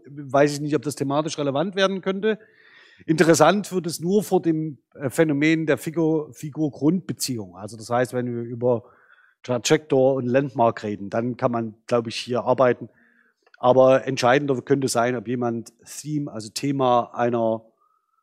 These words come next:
Handlung, einer Aussage ist oder eben nicht. Ähm, und das, glaube ich, ist auch hier gemeint. Das ist ein bisschen,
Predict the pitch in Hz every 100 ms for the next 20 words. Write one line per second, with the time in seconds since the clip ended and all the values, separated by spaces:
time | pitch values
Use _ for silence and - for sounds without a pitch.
0 | _ _ _ 127 139 139 127 123 110 131
1 | 127 120 110 113 113 110 107 98 92 95
2 | 98 - - - _ _ _ _ _ _
3 | _ _ _ _ _ _ - 156 156 156
4 | 143 135 - 139 135 151 135 127 139 120
5 | 117 120 117 101 120 120 127 139 123 107
6 | 107